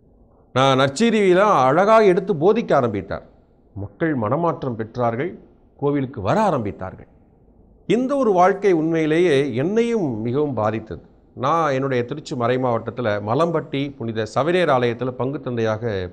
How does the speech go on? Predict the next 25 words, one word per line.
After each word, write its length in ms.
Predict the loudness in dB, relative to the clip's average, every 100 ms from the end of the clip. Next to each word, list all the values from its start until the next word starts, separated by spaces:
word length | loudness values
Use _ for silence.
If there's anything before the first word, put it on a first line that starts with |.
| -8
பொறுப்பெடுத்தப்ப, 720 | -8 -8 -10 -8 -4 -4 -4 -10 -20 _ _ _ _
நான் 240 | -2 0 2
முதல் 260 | 0 0
நாள் 200 | 2 2
திருப்பலி 360 | 0 -6 -6 -2
வைக்கும் 240 | -2 -2
பொழுது 280 | -2 -2 -2
பார்த்தீங்கன்னா, 600 | -2 -4 -2 -4 -2 -4 -6
கோயிலுக்கு 340 | -2 -2 -2 -4
வந்தவங்க 440 | -4 -4 -6 -8
மொத்தமே 340 | -6 -6 -6
அஞ்சு 260 | -4 -6 -6
பேர் 140 | -8
தான். 160 | -8 -14 -20 _ _ _ _ _ _ _ _ _ _ _ _ -4
அதுல 220 | 0 2
ரெண்டு 260 | 2 2 0
பேர் 140 | 0
எங்க 120 | 2
அம்மா, 220 | 0 2
அப்பா 200 | 0 0
என்னை 240 | 0 2 0
விடுறதுக்காக 440 | -2 -4 -2 -2
வந்திருந்தாங்க 440 | -2 -4 -4 -4 -6
அந்த 60 |
பங்குல. 360 | -8 -6 -6 -6